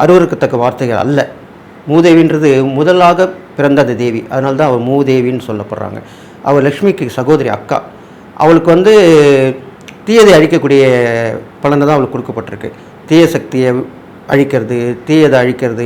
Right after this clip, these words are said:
இது மாதிரி தான் அவளை பண்ணுவாங்க. அதனால வந்து எப்படி நம்ம நல்ல சக்திக்கோ, ஆ, தெய்வங்களுக்கு நல்ல நாள்ல வளர்-, வளர்பிறை நாட்கள்ல வழிபடுறோம், ஆ, வெள்ளிக்கிழமையில வழிபடுறோம், பௌர்ணமியில வழிபடுறோம். தீய சக்திக்கு வந்து அஷ்டமி, நவமி, ஆ, இது மாதிரி அமாவாசை, ஆ,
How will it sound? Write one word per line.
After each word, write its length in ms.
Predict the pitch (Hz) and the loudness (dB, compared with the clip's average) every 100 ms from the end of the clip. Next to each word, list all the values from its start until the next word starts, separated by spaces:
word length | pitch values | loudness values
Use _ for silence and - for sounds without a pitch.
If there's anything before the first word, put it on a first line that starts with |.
| 131 | -4
இது 80 | 190 | 0
மாதிரி 180 | 220 | 0
தான் 120 | 240 190 | 0 -2
அவளை 140 | 135 | -2
பண்ணுவாங்க. 380 | 117 113 107 101 - - - - 131 | -6 -6 -8 -10 -14 -20 -20 -6 0
அதனால 320 | 165 190 175 | 2 4 4
வந்து 280 | 135 120 120 123 - - - - 147 | 2 0 -2 -2 -6 -18 -20 -12 -2
எப்படி 280 | 151 208 | 0 2
நம்ம 200 | 190 160 | 4 4
நல்ல 200 | 147 151 175 | 4 2 2
சக்திக்கோ, 480 | 165 - 143 147 139 147 - - - | 0 -4 -2 2 2 0 -8 -12 -2
ஆ, 300 | 143 143 135 131 | 2 4 4 4
தெய்வங்களுக்கு 400 | 156 147 143 139 | 4 4 2 0
நல்ல 180 | 139 151 143 | 2 2 2
நாள்ல 220 | 139 135 127 | 2 2 2
வளர்-, 240 | 135 127 - - - | 2 -2 -6 -14 -2
வளர்பிறை 320 | 147 147 143 131 | 0 2 2 0
நாட்கள்ல 320 | 127 135 127 | -2 -2 -2
வழிபடுறோம், 500 | 123 127 120 117 120 131 - - - - | 0 -2 -4 -4 -6 -10 -18 -20 -20 -8
ஆ, 60 | 135 131 127 | -2 0 2
வெள்ளிக்கிழமையில 500 | 147 151 139 131 127 | 2 2 0 0 0
வழிபடுறோம், 460 | 123 120 117 120 117 | 0 -2 -4 -6 -2
பௌர்ணமியில 400 | 135 147 135 120 | 0 2 0 -2
வழிபடுறோம். 380 | 117 113 110 123 - - - | -4 -8 -8 -10 -12 -20 -2
தீய 200 | 185 190 | 2 4
சக்திக்கு 380 | 160 - 143 139 | 2 -2 0 2
வந்து 220 | 139 156 170 - - - - | 2 0 -2 -8 -20 -12 -10
அஷ்டமி, 340 | 151 156 143 | -4 0 0
நவமி, 360 | 131 131 127 127 131 - - - - | 0 0 0 -2 -6 -14 -20 -12 -2
ஆ, 240 | 143 135 | 0 4
இது 160 | 135 135 | 4 4
மாதிரி 160 | 139 131 | 2 2
அமாவாசை, 440 | 143 139 131 131 131 - - - - - - 147 | 4 2 2 -2 -4 -8 -20 -20 -20 -20 -8 -2
ஆ, 160 | 139 | -2